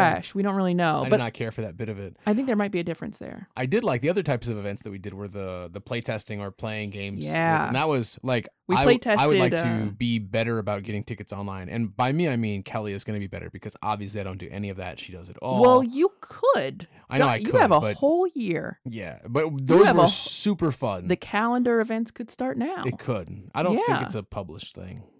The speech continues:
Speaker 1: But reminders?
Speaker 2: Sure.
Speaker 1: Uh-huh.
Speaker 2: Uh, that's how we got Gen Con tickets in the first place.
Speaker 1: I know. That's why I'm not gonna let this go.
Speaker 2: All right. So the, uh, they were very fun.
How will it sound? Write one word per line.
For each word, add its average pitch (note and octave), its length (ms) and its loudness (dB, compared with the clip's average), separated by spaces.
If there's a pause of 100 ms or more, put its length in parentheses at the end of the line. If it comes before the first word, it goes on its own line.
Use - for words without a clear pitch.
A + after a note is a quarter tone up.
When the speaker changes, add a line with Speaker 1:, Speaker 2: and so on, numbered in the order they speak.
(380)
Speaker 1:
But - 260 2
reminders? F3+ 920 0
Speaker 2:
Sure. - 460 -10 (240)
Speaker 1:
Uh-huh. F#3 400 -2
Speaker 2:
Uh, G#2+ 400 -4
that's - 180 -6
how C3+ 60 -6
we A2 60 -6
got G2 160 -8
Gen G#2+ 180 -6
Con G2+ 180 -10
tickets A#2+ 240 -10
in C3+ 80 -8
the C#3+ 60 -6
first - 260 -14
place. - 180 -16
Speaker 1:
I D#3 140 -2
know. G3 180 4
That's E3+ 200 0
why F3 100 2
I'm F3+ 80 2
not F#3 160 0
gonna G3 160 -6
let G3+ 220 -6
this A3 160 -6
go. C4 280 -12
Speaker 2:
All A#2+ 140 -4
right. A#2+ 240 -10 (520)
So E3+ 440 2
the, C#3 440 0
uh, G#2+ 260 -4 (340)
they D3+ 100 0
were D#3+ 80 2
very E3 220 4
fun. G2 440 -4